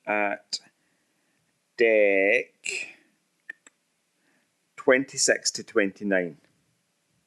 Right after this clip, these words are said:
which is where all the deuterium tanks are located, there's vast, vast quantities of, um,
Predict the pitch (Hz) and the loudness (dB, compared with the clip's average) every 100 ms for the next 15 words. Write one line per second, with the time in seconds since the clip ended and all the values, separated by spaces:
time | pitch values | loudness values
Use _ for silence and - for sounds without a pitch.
0 | _ _ _ _ _ - 101 - - 104 | _ _ _ _ _ -16 -10 -4 2 2
1 | 101 98 98 95 - - 104 95 98 98 | 6 4 4 -2 -10 -2 2 4 2 0
2 | 101 95 - - - - _ - 113 98 | -2 -4 -4 -6 -6 -6 _ -10 -4 -4
3 | - 101 92 82 - _ _ _ _ _ | -4 -6 -8 -12 -20 _ _ _ _ _
4 | _ _ _ _ _ _ _ _ _ _ | _ _ _ _ _ _ _ _ _ _
5 | 113 107 92 117 110 113 - - - 95 | 0 0 2 0 2 0 -2 -6 -4 0
6 | 98 92 - - - 98 95 - 95 92 | 0 0 -4 -4 2 2 2 -8 -6 0
7 | 98 85 - _ _ _ _ _ - 95 | 0 -2 -10 _ _ _ _ _ -6 0
8 | 95 92 90 | 0 -2 -10